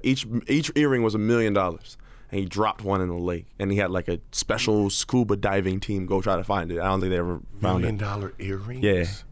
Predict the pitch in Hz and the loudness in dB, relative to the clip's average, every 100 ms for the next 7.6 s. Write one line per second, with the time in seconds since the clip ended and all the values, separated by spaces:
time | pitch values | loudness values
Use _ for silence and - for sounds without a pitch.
0 | - 90 85 - 80 78 80 - 95 90 | -6 0 2 2 -2 0 -2 0 2 2
1 | 85 85 - - - 85 80 - - - | 0 -6 -10 -10 -2 -2 -2 -10 -20 -20
2 | - - - - - - - - - - | -20 -20 -20 -18 -18 -20 -20 -20 -20 -10
3 | - 98 101 82 80 190 226 - 190 160 | 0 2 2 -2 -2 0 0 0 0 0
4 | 139 - 151 135 120 117 117 113 107 - | 0 0 0 2 2 2 2 0 -2 -12
5 | - - - - - 87 90 131 107 101 | -16 -18 -16 -14 -14 -6 0 0 0 0
6 | 90 - 78 80 - 85 82 - - - | -2 -2 -10 -10 -6 -6 -6 -8 -14 -12
7 | - - - 156 127 | -12 -6 0 2 2